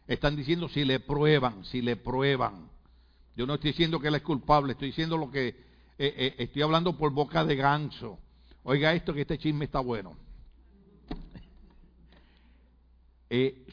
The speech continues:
supuestamente él gana una cantidad de dinero. Y lo agarraron en un casino.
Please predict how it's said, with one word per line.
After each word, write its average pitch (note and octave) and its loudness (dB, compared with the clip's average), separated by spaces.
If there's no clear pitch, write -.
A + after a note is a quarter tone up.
supuestamente F3+ 2
él D3+ 6
gana F3 2
una D#3+ 0
cantidad E3 0
de G3 4
dinero. B2+ -2
Y C#3 2
lo C#3 8
agarraron C#3 6
en G3 -2
un G3 -2
casino. F#3 -2